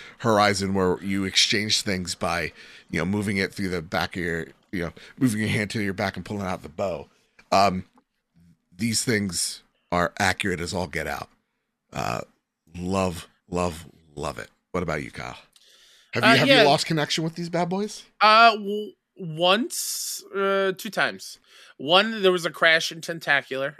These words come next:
Speaker 2: and everything kinda dropped. Like, "Oh my God, what happening?
Speaker 1: <laughs>
Speaker 2: What's happening? I'm falling. What's,
Speaker 1: Yeah.
Speaker 2: what's going on?" Um, and there are a couple times where I've gotten the thing, like, "Your room isn't bright enough.
Speaker 1: Okay.
Speaker 2: Nothing can be tracked." I'm like, "That's weird 'cause I'm sitting right underneath the light.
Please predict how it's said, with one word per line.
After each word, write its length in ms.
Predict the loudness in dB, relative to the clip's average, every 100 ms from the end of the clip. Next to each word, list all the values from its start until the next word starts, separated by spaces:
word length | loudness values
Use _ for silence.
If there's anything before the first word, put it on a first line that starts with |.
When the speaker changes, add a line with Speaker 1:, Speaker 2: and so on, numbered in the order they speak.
| -6
Speaker 2:
and 200 | -4 -2
everything 380 | -2 -2 -6 -6
kinda 260 | -6 -6
dropped. 340 | -4 -2 -2 -6
Like, 200 | -12 -8 -4
"Oh 60 |
my 100 | -2
God, 220 | 2 2 0 _ _ _ _ 0
what 160 | 4
happening? 440 | 6 4 2 -2 -2
Speaker 1:
<laughs> 40 |
Speaker 2:
What's 200 | -2 0
happening? 340 | 2 2 0 -2
I'm 100 | 2
falling. 480 | 8 8 8 4 -2 2
What's, 140 | 4
Speaker 1:
Yeah. 120 | 4 2
Speaker 2:
what's 180 | -4 0
going 180 | 4 4
on?" 120 | 2 -4 -20 -8 2
Um, 460 | 6 6 4 -2 -12 -6 0
and 100 | 4
there 80 | 6
are 40 |
a 40 |
couple 220 | 4 -2 2
times 320 | 2 2 0
where 300 | 2 2 4
I've 160 | 2 2
gotten 380 | 2 2 -2 -8
the 80 |
thing, 280 | -6 -6 -4
like, 240 | -4 -4 -2
"Your 120 | -2
room 260 | -2 -4 -4
isn't 240 | -6 -4
bright 220 | -2 -2
enough. 440 | -4 -10 -10 -18 -20 _ -2
Speaker 1:
Okay. 300 | -2 2 2
Speaker 2:
Nothing 240 | 2 -2
can 260 | -4 -6 -8
be 140 | -12
tracked." 340 | 0 2 2 -2
I'm 60 |
like, 160 | -12 -8
"That's 200 | -8 -6
weird 220 | -6 -6
'cause 140 | -8 -10
I'm 120 | -10
sitting 240 | -8 -8 -2
right 180 | -2 -2
underneath 380 | -4 -8 -10
the 60 | -2
light. 240 | 0 0